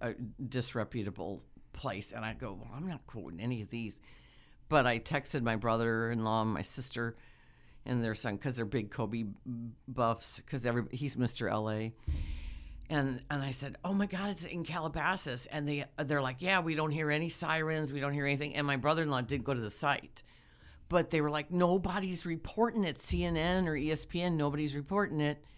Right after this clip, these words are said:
And then all of a sudden, C N N did it. And I said, "Well, that's because they were probably waiting for confirmation." 'Cause T M Z will go, just like with Michael Jackson. T M Z went, and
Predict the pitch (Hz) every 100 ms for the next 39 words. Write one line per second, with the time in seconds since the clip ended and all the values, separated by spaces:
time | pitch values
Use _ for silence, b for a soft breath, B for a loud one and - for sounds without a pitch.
0 | b b b b b 147 151 139 131 127
1 | 131 131 123 - 127 117 117 101 98 101
2 | 98 - - B B 147 143 156 139 156
3 | 175 - - 147 120 110 110 - 117 113
4 | 113 - 110 110 120 95 - 104 104 -
5 | 98 120 107 - 180 190 135 143 127 98
6 | 101 101 b b b b - 131 143 151
7 | 139 135 131 143 147 143 156 - 107 76
8 | - b b b b b b - - 175
9 | 170 151 185 208 156 135 127 - 147